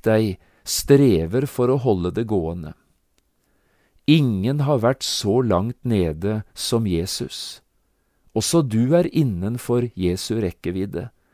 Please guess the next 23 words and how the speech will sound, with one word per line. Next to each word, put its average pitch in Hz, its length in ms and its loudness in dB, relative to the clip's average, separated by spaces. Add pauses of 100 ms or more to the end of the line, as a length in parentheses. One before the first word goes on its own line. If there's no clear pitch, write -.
(280)
Det 120 160 -2
kan 160 400 -2
faktisk - 800 -4
bli 139 80 0
soloppgang, 117 1120 -2 (480)
også - 400 0
i 160 160 2
ditt 127 280 -2
liv, 120 360 -2 (640)
selv 107 320 2
om 135 80 0
du 143 80 4
nesten 131 480 0
kjenner 107 560 0
det 117 160 0
som 113 240 -2
det 117 140 -2
er 117 100 -4
kveldsmørke 101 1200 -2 (340)
som 98 260 -2
har 104 140 -2
skjeget 87 480 -4
inn. 95 160 -6